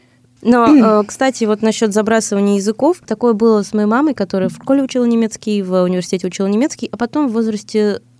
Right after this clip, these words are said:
Speaker 1: почти пятьдесят ей было, пошла на курсы немецкого, и у нее все получалось.
Speaker 2: М,
Speaker 1: Да.
Speaker 2: здорово.
Speaker 1: Она знает его получше меня.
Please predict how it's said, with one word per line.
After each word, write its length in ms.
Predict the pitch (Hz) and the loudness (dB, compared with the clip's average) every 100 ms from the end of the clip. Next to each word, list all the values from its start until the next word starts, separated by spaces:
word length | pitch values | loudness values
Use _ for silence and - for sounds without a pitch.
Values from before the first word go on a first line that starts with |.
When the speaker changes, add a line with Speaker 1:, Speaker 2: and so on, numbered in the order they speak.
| _ _ _ _ | _ _ _ _
Speaker 1:
почти 320 | 214 - - | -6 -6 -8
пятьдесят 440 | - 220 202 226 214 | -6 -6 -2 -4 -2
ей 80 | 190 | -2
было, 280 | 247 277 - | 0 -2 -4
пошла 240 | 214 277 | -10 -4
на 100 | 277 | -4
курсы 280 | 269 247 - | -2 -6 -2
немецкого, 540 | 240 233 220 - 196 196 _ _ _ _ _ _ | 0 0 -2 -4 -6 -6 _ _ _ _ _ _
и 120 | 208 202 | -4 -2
у 20 | |
нее 160 | 208 208 | 0 -2
все 200 | 208 208 | -4 -8
получалось. 580 | 202 196 233 247 226 - - | -8 -6 -6 -6 -8 -16 -2
Speaker 2:
М, 420 | 247 294 277 208 | 2 4 4 4
Speaker 1:
Да. 280 | 185 185 185 - | 2 0 -4 -10
Speaker 2:
здорово. 340 | 196 240 254 220 | -2 4 4 4
Speaker 1:
Она 100 | 247 | 2
знает 300 | 254 254 247 | 0 0 0
его 180 | 220 220 | -2 -2
получше 400 | 220 208 208 208 | -2 -6 -6 -10
меня. 200 | 190 | -10